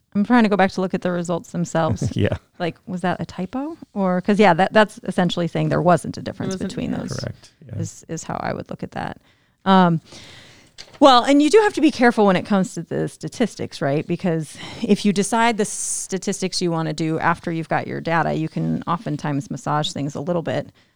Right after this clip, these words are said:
Speaker 1: um, to get where you want them to be. But, um, usually on these kinds of large-scale studies, that's all been decided <laughs> beforehand, what stats they're
Speaker 2: That's
Speaker 1: gonna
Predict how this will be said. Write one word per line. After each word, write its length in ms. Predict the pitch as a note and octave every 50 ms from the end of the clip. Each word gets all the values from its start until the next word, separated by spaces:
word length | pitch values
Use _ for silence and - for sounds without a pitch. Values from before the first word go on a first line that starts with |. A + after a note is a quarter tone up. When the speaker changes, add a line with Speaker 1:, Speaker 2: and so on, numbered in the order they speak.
| _ _
Speaker 1:
um, 320 | D#3+ D#3 C#3+ D3+ - - D#3
to 120 | - F3+
get 160 | E3+ D3 -
where 80 | A#2+ B2
you 120 | B2 C3+ D#3+
want 240 | - - - C#3+ -
them 100 | - C#3+
to 100 | - -
be. 340 | - - - D#3+ E3 - - _ _ _ -
But, 360 | F3+ D#3+ D3+ - - - - - -
um, 500 | F#3+ F3 D#3+ D#3 - - - - - - - - - _ _ _ _ _ _ _ _ _ _ _
usually 460 | - A#3+ C#4 D4+ D4+ B3+ C4+ B3 A3+ G3+
on 120 | F#3 F3+
these 180 | F3+ F3 E3 -
kinds 240 | - F#3+ E3+ E3 E3
of 220 | D#3+ D3+ D3 - -
large-scale 480 | E3 D#3+ D#3 D#3 - - - D#3 D3+ D3+
studies, 380 | - - D3+ C#3+ D3+ D3 D3 -
that's 200 | D#3+ E3 - F#3+
all 100 | F3 E3
been 180 | D3 D3 D#3
decided 480 | D#3 C#3 - C#3 C3+ - - G3+ F3+ G#3
<laughs> 80 | F3
beforehand, 460 | - - - - D#3 E3 F3+ F3+ F3+ F3
what 120 | F3 -
stats 340 | - - F3 D#3+ - _ -
they're 100 | - F#3+
Speaker 2:
That's 100 | F#3+ G3
Speaker 1:
gonna 60 | F#3+